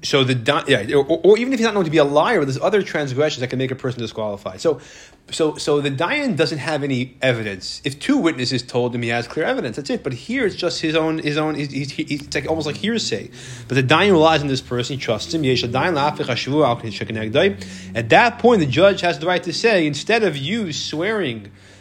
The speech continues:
to pre-, defend yourself from paying the other forty dollars that, you,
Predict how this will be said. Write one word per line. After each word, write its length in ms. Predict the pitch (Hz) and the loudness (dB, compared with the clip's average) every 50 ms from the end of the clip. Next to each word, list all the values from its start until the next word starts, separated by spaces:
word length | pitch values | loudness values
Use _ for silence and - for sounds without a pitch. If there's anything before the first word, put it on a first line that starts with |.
| - - - | -16 -12 -10
to 80 | 147 | -8
pre-, 120 | 127 147 143 | -6 -6 -6
defend 460 | 123 139 131 - - 202 254 262 214 | -4 -4 -2 0 2 2 2 2 2
yourself 500 | 196 160 - - 151 131 123 139 135 - | 0 -2 -2 0 2 2 2 2 0 -4
from 140 | 151 139 131 | -6 -6 -6
paying 640 | 131 - 156 185 196 175 156 135 120 110 101 101 - - - _ _ - | -4 -2 -2 0 0 0 -2 -2 -4 -6 -10 -12 -16 -20 -20 _ _ -8
the 80 | 131 127 | -4 -2
other 180 | 147 160 175 160 | 0 0 0 -2
forty 300 | - - 170 170 165 156 | -2 -2 0 0 0 2
dollars 560 | 147 156 175 226 226 185 165 160 160 156 - | 2 4 4 4 4 2 0 -2 -4 -6 -8
that, 60 | 139 | -8
you, 100 | 117 131 | -8 -6